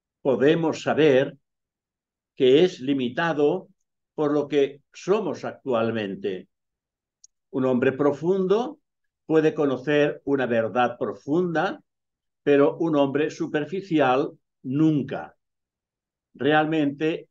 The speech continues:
esta es una de las razones para encarar seriamente la práctica de la meditación.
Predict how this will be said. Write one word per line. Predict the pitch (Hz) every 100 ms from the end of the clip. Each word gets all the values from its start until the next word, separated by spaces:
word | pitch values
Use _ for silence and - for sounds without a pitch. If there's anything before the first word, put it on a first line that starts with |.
| _
esta | 175 180 - 160 160 -
es | 147 151 147 - _ _ _
una | 180 214 139 101
de | 107
las | 117 113
razones | 123 143 - 180 170 143 151 175 _ _ _ -
para | 139 143 - _ _ -
encarar | 170 202 196 139 123 104
seriamente | - 185 190 143 113 131 151 139 135 123 127 - _ -
la | 160 170
práctica | 151 139 - 151 - 143 139 139 _
de | 110 117
la | 135 123
meditación. | 123 123 120 113 120 107 98 -